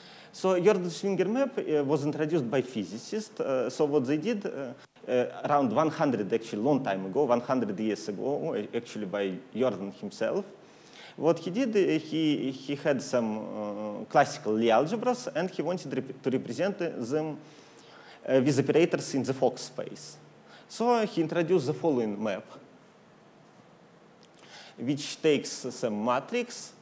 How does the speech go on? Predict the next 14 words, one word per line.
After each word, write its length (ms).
and, 280
uh, 20
in 120
the 120
end 160
we 80
get 240
an 100
operator. 720
Here 280
the 200
A 220
I, 300
A 320